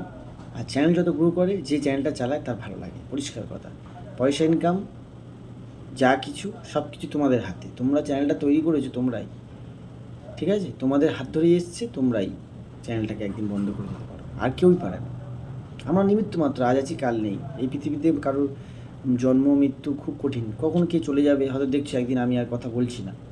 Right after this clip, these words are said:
YouTube-এ আমি আর আসছি না, মানে আমি এই ইহলোকে আর নেই, কিন্তু চ্যানেলটা থেকে যাবে, মানুষের মনে ভালোবাসাটা থেকে যাবে, আমি থেকে যাব সবার মনে। এটাই তো সাকসেস। পয়সা দিয়ে এটা কেনা যায়? যায় না। জিএম Study for Dreams-এ সবাই স্বাগত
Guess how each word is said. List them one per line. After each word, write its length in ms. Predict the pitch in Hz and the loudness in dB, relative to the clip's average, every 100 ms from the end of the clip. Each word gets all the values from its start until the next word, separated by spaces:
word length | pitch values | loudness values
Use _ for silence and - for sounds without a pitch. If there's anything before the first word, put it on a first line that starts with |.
| 127 | -4
YouTube-এ 280 | 123 131 | 0 2
আমি 180 | 131 123 | 4 4
আর 60 | 117 | 2
আসছি 320 | 104 - 90 | -2 -6 -10
না, 80 | 82 - - - - - - | -10 -12 -14 -14 -14 -14 -4
মানে 120 | 185 | 2
আমি 120 | 185 180 | 4 6
এই 120 | 180 | 4
ইহলোকে 440 | 180 165 165 147 151 | 6 8 8 6 6
আর 80 | |
নেই, 260 | 143 135 135 - - - - - | 6 4 -2 -8 -16 -16 -16 0
কিন্তু 200 | 160 165 | 0 0
চ্যানেলটা 400 | - 143 160 170 | 0 4 6 4
থেকে 240 | 160 127 | 2 0
যাবে, 280 | 123 120 120 - - - 120 | 2 2 -2 -6 -14 -8 2
মানুষের 340 | 123 139 156 | 2 4 0
মনে 180 | 151 156 | 0 0
ভালোবাসাটা 500 | 113 120 127 120 131 | 0 0 0 -2 -8
থেকে 240 | 123 120 | -6 -2
যাবে, 240 | 117 110 104 - - - - | -2 -2 -6 -10 -16 -14 2
আমি 140 | 139 | 2
থেকে 220 | 147 127 | 2 -2
যাব 200 | 113 107 | -2 -2
সবার 280 | 110 101 101 | -6 -8 -8
মনে। 200 | 104 95 - - - - - | -6 -8 -10 -14 -14 -14 -10
এটাই 180 | 120 147 | -2 0
তো 100 | 151 | 0
সাকসেস। 520 | - 107 - - - - - | -6 -10 -10 -12 -12 -14 -4
পয়সা 240 | 123 135 | -2 -2
দিয়ে 140 | 143 156 | 0 0
এটা 100 | 156 | 0
কেনা 220 | 156 156 | -2 -2
যায়? 180 | 185 190 - - - | -2 -4 -10 -14 -12
যায় 160 | 117 | -10
না। 260 | - - - - - - - - | -10 -12 -14 -14 -12 -12 -12 -4
জিএম 180 | 135 156 | 6 6
Study 260 | 156 147 147 | 6 0 0
for 100 | 151 139 | -2 -2
Dreams-এ 300 | 147 139 139 | -4 -4 -10
সবাই 360 | - 127 131 | -4 0 0
স্বাগত 420 | 123 117 117 123 | -2 -6 -6 -6